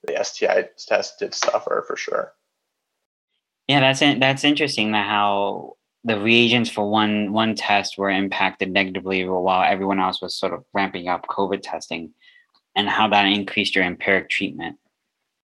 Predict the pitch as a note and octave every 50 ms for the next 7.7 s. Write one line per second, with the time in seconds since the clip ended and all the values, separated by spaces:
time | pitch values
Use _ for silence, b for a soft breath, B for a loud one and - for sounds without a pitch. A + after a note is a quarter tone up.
0 | _ _ - A#2+ B2+ B2 A#2+ B2 G2 - C#3+ C3+ - - C#3 - E3+ F3 - F3
1 | D3+ C#3+ C#3+ C3 C3 B2 A#2+ A#2+ B2 A#2 A2 G#2+ - - - C3+ B2+ B2 A2 B2
2 | A#2+ A2+ - - A#2+ A2+ G2 F2+ - G#2+ G#2+ - - - G#2+ G#2+ G#2+ A2 A2 G#2+
3 | G#2+ G#2+ G#2 G#2 G#2 G#2 G#2 G#2 A2 A#2 A#2+ C3 C3+ C3+ A#2+ B2+ A2+ G#2+ F2+ A#2
4 | - - A2+ G#2 - - C#3+ C#3 C3+ C3+ - A2+ G#2+ A2 G#2+ G#2 G2 F#2+ - _
5 | - G#2+ G2+ G2 G2 G2 G2 - - A2 A2+ G#2+ G#2 G#2 G2 G#2 G2+ G#2+ G#2+ G#2+
6 | A#2+ A#2 - A#2 G#2+ A2 A2 A2 - - A2 G2+ - - - G2+ G2 F#2+ F#2+ F#2+
7 | F2+ F2 E2+ A2+ A2+ A2+ G#2+ G#2 G#2 G2+ G2 F#2+ F#2